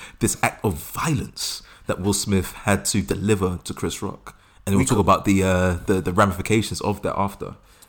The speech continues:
Speaker 2: We can't, we can't actually talk about this situation before, without talking about the history. The history is well founded. Most people know about this, but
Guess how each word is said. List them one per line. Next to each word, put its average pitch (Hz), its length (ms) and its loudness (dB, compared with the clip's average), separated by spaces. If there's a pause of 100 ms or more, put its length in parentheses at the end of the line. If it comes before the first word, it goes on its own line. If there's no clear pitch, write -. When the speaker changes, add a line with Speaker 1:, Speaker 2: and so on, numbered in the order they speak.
Speaker 2:
We 113 120 -4
can't, 165 380 -2
we 113 100 -2
can't 147 240 -2
actually 120 240 -2
talk - 340 -4
about 90 240 -2
this 90 120 -6
situation 87 640 -6
before, 85 500 -6 (320)
without 107 320 0
talking 95 420 -4
about 82 520 -6
the 82 160 -6
history. - 420 -10
The 95 140 -4
history 135 380 2
is 92 120 -2
well 87 220 4
founded. 85 420 -4
Most 90 260 -4
people 82 220 -8
know 80 240 -6
about 76 340 -6
this, 73 220 -10
but - 380 0